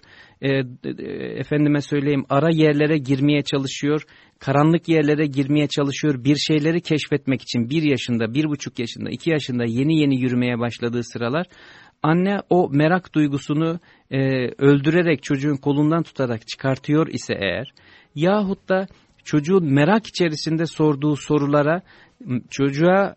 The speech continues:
uygun cevaplar verilmiyor ise çocukta ta zaman itibariyle, zaman, e, içerisinde, e, merak duygusu eğer zedelenmiş ise bu çocukta yine, e, okul zamanında, ders yapma zamanında,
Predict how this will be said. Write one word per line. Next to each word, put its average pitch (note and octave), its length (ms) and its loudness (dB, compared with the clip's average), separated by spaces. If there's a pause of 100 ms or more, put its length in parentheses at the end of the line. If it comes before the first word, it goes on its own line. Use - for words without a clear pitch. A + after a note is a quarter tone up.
(120)
uygun D3 420 6
cevaplar C#3 680 2
verilmiyor C3 600 2
ise - 420 -8 (340)
çocukta E3 520 -2
ta D#3+ 400 -6
zaman C3+ 480 2
itibariyle, B2 720 -4
zaman, C#3 420 0
e, B2 180 -2
içerisinde, A#2+ 800 -4 (380)
e, C3 120 -2
merak C3+ 460 0
duygusu C#3+ 560 -2 (320)
eğer C3+ 220 -2
zedelenmiş C3+ 880 0
ise C3+ 320 -6 (320)
bu F#3+ 140 -4
çocukta B2 420 -4
yine, D3 420 -2 (300)
e, B2+ 200 -6
okul G3+ 320 -6
zamanında, G#2+ 600 -2
ders E3 280 -2
yapma A#2+ 240 -6
zamanında, C3 800 -2